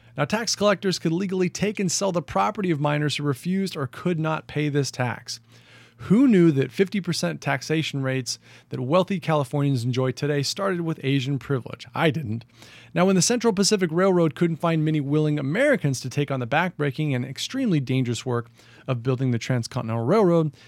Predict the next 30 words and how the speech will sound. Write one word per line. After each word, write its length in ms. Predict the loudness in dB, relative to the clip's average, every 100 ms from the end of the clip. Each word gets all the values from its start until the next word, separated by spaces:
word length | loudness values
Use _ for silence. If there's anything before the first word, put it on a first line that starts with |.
| -14 -4
it 160 | -2
turned 280 | 0 0 0
to 60 | 0
the 120 | 0
group 280 | 4 2 2
it 140 | 0
knew 380 | 2 4 6 4
it 100 | 2
could 200 | -2 -2
depend 380 | -4 -4 -4 -4
on, 280 | -10 -14 -16 -12
Chinese 720 | -8 -4 0 2 0 -2 -6 _ -20 _ -4
immigrants. 500 | -4 -4 -10 -12 -14 _ -20 -12 -4
This 160 | -2
is 80 | 2
actually 280 | 2 0 -2
portrayed 460 | -2 0 4 4
in 120 | 4 2
the 100 | 0
fabulous 500 | 0 0 2 0 0
T 140 | 0
V 140 | 2
show 220 | 2 2 4
Hell 200 | 4 4
on 180 | 4
Wheels, 400 | 4 4 2 -4
which 160 | -6 -4
I 100 | -4
highly 340 | 0 2 4
recommend, 580 | 4 4 4 4 2 -2